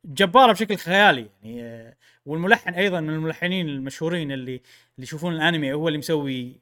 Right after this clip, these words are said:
أغاني، آه، Attack on Titan، المقدمة مالت Attack on Titan هو اللي مسويها. آم، الجرافيكس أنا عندي حلو، وايد ناس يقولون ما عجبني شكل الشخصيات، كنا طين، ما أدري شنو. أنا أشوفه عجيب، وايد حلو بالنسبة لي.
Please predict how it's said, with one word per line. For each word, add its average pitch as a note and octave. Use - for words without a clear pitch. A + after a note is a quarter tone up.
أغاني، C3+
آه، B2
Attack D#3+
on -
Titan، E3
المقدمة C3+
مالت A#2+
Attack B2+
on A#2
Titan B2
هو B2+
اللي C#3+
مسويها. B2
آم، D3
الجرافيكس C4+
أنا C4+
عندي A3
حلو، D#3
وايد G#3+
ناس G#3
يقولون G#3
ما G3+
عجبني F#3
شكل F3+
الشخصيات، E3+
كنا D#3+
طين، D#3
ما C3
أدري C#3+
شنو. D#3+
أنا A3+
أشوفه G3+
عجيب، D3
وايد E3+
حلو B2+
بالنسبة B2
لي. D#3+